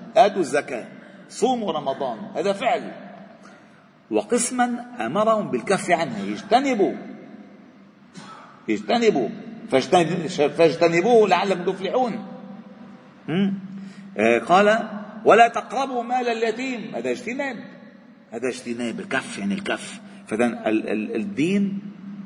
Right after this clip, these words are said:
اعتقاد وفعل وكف. ليكون، قال: لماذا الله جل جلاله جعل هذا التشريع على ثلاث أنواع؟ اعتقاداً وفعلاً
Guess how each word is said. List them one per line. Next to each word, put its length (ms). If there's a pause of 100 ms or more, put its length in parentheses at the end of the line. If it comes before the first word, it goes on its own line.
اعتقاد 600 (640)
وفعل 560 (460)
وكف. 500 (2250)
ليكون، 540 (520)
قال: 160
لماذا 320
الله 280
جل 260
جلاله 220
جعل 320
هذا 220
التشريع 420
على 260
ثلاث 340
أنواع؟ 480 (560)
اعتقاداً 760 (800)
وفعلاً 520